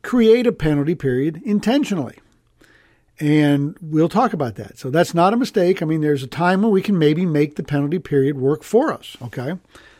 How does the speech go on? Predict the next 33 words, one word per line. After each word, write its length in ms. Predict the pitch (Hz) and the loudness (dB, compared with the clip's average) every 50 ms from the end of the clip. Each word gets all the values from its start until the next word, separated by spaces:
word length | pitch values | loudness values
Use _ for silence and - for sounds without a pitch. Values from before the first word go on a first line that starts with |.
| _ | _
That's 280 | - 147 180 202 202 - | 0 2 2 2 2 0
what 80 | 147 127 | 0 2
that's 240 | 160 185 175 - | 2 2 2 0
all 140 | 147 120 110 | -6 -8 -8
about. 240 | 107 107 110 - - _ _ | -10 -12 -14 -16 -20 _ _
And 240 | 151 165 180 185 175 - _ _ _ - - - _ _ _ _ _ | -4 -2 -2 -4 -6 -10 _ _ _ -20 -20 -20 _ _ _ _ _
it 80 | - 151 | -6 0
doesn't 300 | 123 170 170 160 185 135 | 2 4 4 4 0 0
sound 280 | - 196 214 254 262 | 2 2 4 4 4
like 220 | 226 196 165 139 135 | 4 2 2 0 -4
you 80 | 156 | -4
can 160 | 123 151 156 151 | -2 0 0 2
make 160 | 156 147 - | 0 0 0
something 260 | - - 156 135 147 | -4 -6 -4 -2 -2
like 140 | 151 143 123 | -2 -2 0
that 280 | 151 147 139 123 135 | 0 -2 -2 -2 -4
be 140 | 139 156 151 | -4 -2 0
in 80 | 151 143 | 0 0
our 140 | 135 131 127 | -2 -4 -6
favor, 360 | - - 135 139 156 185 202 | -4 -2 -2 -2 0 0 -2
but 140 | 170 240 285 | 0 0 -2
we 80 | 247 | -2
can. 300 | 190 247 277 240 123 92 - _ _ _ _ _ _ _ _ - - - - - - | 0 0 0 0 -2 -8 -14 _ _ _ _ _ _ _ _ -20 -20 -20 -20 -4 0
<clears throat> 0 | 330 240 185 135 113 113 - 160 | 0 0 0 -2 -6 -12 -14 -6
That'll 280 | 135 135 143 151 165 | -2 2 2 4 4
be 160 | 151 147 170 | 4 2 2
when 120 | 170 170 170 | 2 2 0
we 80 | 175 | 2
get 160 | 156 185 196 - | 2 0 0 0
to 60 | - | -6
crisis 500 | - - - 233 233 226 - - 156 131 | -10 -2 2 2 2 2 2 -2 -8 -12
planning. 480 | - - - 156 143 135 120 113 127 120 | -14 -10 -8 -6 -6 -4 -6 -8 -12 -12
So 220 | - - 143 120 | -10 -10 -10 -10